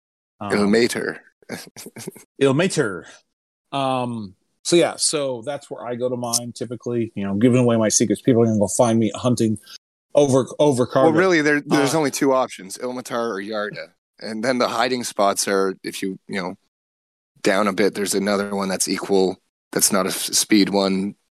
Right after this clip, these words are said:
Speaker 2: that's a, a slow play, but it's so much slower. Even if
Speaker 1: Yep.
Speaker 2: someone's hunting you, you might as well go to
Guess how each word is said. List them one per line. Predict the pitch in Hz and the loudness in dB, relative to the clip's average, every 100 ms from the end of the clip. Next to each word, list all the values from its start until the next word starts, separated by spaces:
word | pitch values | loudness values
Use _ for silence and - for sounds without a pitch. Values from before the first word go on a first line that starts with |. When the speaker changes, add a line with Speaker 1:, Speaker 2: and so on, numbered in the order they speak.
| _ - | _ -8
Speaker 2:
that's | 113 92 - | -4 -2 0
a, | 87 | 0
a | - | 0
slow | - - 104 92 | 0 4 2 2
play, | - 98 | 0 0
but | 101 | 0
it's | 98 - | 0 0
so | - 120 101 | 2 2 2
much | 85 | 0
slower. | - 92 90 87 - _ _ _ _ _ - | -2 0 2 0 -2 _ _ _ _ _ 2
Even | 135 123 | 2 4
if | 104 | 0
Speaker 1:
Yep. | |
Speaker 2:
someone's | - 101 95 | 0 -2 -2
hunting | 87 95 101 | -8 -8 -6
you, | 95 | -4
you | 95 101 | -2 0
might | 98 | 0
as | 92 95 | -2 -4
well | 90 | -4
go | 107 | -2
to | 98 92 | 0 -2